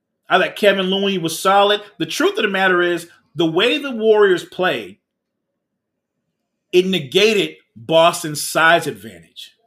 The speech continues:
Even more so with Tatum, Brown, and Smart constantly turning the ball over. If the Warriors can get out and they can play fast before the Wa-, before the Celtics can set their defense,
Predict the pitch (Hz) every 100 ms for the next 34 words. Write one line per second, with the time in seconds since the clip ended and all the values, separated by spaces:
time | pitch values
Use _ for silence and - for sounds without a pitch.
0 | _ _ _ _ _ _ _ _ _ _
1 | - 220 233 214 190 190 254 226 - -
2 | 160 143 151 156 _ _ _ _ 135 135
3 | - - 190 190 190 190 190 - - 170
4 | 170 170 170 170 _ 143 - 165 180 165
5 | 143 - _ - - 185 202 196 190 165
6 | 160 180 170 160 143 151 170 123 104 -
7 | _ _ _ _ _ _ 214 220 185 175
8 | 233 370 359 - 208 196 170 170 135 -
9 | 151 170 196 170 - 190 170 185 175 240
10 | 294 - _ _ _ _ _ - 170 208
11 | 190 175 202 - - _ _ 196 185 -
12 | 208 208 196 - 160 - 208 202 208 185
13 | 185 226 254 240 240